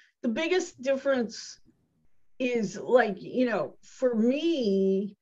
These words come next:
the day I realized that we were becoming a company was the day that I was standing in front of my leadership team at our first leadership retreat.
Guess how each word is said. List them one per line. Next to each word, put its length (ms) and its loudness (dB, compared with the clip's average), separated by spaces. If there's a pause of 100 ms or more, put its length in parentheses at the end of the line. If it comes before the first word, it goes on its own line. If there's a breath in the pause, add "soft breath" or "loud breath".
(320)
the 140 0
day 320 6
I 100 4
realized 640 0
that 120 2
we 140 -2
were 160 0
becoming 520 -4
a 60 -6
company 920 -2 (520)
was 160 0
the 140 2
day 180 6
that 180 -2
I 60 2
was 180 -2
standing 400 -4
in 120 -2
front 220 -2
of 60 0
my 120 -2
leadership 540 -4
team 220 -2
at 100 -2
our 120 -4
first 380 -10
leadership 580 -6 (300)
retreat. 680 -10